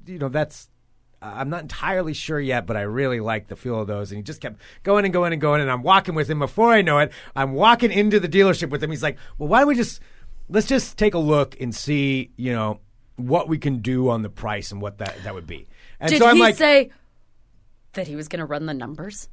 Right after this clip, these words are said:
Speaker 1: Yes.
Speaker 2: Yes, he did.
Speaker 1: Yes.
Speaker 2: Running the nu-, and then they come back always like,
Speaker 1: And I'm like,
Speaker 2: "All right, all right, I ran the numbers. Now, this is, my boss is gonna be so mad. This
Speaker 1: Well,
Speaker 2: is the
Speaker 1: his
Speaker 2: best
Speaker 1: boss
Speaker 2: I can
Speaker 1: wasn't
Speaker 2: do."
Speaker 1: mad,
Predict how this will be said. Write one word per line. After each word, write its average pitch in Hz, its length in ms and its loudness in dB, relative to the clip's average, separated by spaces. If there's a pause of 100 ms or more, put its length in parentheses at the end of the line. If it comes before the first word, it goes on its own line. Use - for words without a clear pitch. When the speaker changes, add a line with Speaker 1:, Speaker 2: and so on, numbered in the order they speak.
(120)
Speaker 1:
Yes. - 320 -14
Speaker 2:
Yes, 294 500 6
he 302 160 4
did. 277 680 4
Speaker 1:
Yes. - 280 -6 (120)
Speaker 2:
Running 320 500 4
the 302 80 4
nu-, 302 180 6
and 254 140 2
then 247 140 0
they 233 120 0
come 226 200 -4
back 226 200 2
always 214 200 -2
like, 202 120 -2 (240)
Speaker 1:
And 170 120 0
I'm 190 100 8
like, 220 160 8
Speaker 2:
"All 285 100 8
right, 262 240 8
all 226 120 8
right, 220 160 8
I 208 80 10
ran 226 280 8
the 285 100 10
numbers. 240 500 10
Now, 175 240 4 (420)
this 196 140 -6
is, 240 180 -4 (340)
my 190 120 -6
boss 160 260 -2
is 196 80 -6
gonna 190 160 -2
be 160 120 -4
so 208 340 0
mad. 185 360 0 (280)
This 151 100 0
Speaker 1:
Well, 196 140 10
Speaker 2:
is 131 80 4
the 285 60 2
Speaker 1:
his 214 160 10
Speaker 2:
best 285 120 6
Speaker 1:
boss 233 120 8
Speaker 2:
I 277 160 8
can 202 100 4
Speaker 1:
wasn't 220 340 6
Speaker 2:
do." 226 80 4
Speaker 1:
mad, 175 840 4